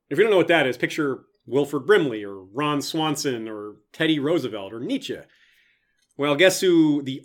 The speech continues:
only two characters get in the entirety of A Song of Ice and Fire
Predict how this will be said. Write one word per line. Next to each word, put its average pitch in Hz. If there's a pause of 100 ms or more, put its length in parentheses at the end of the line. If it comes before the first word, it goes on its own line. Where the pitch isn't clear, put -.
only 339
two 269
characters 131
get 160
in 160
the 139
entirety 160
of 151
A 139
Song 151
of 143
Ice 139
and 127
Fire 117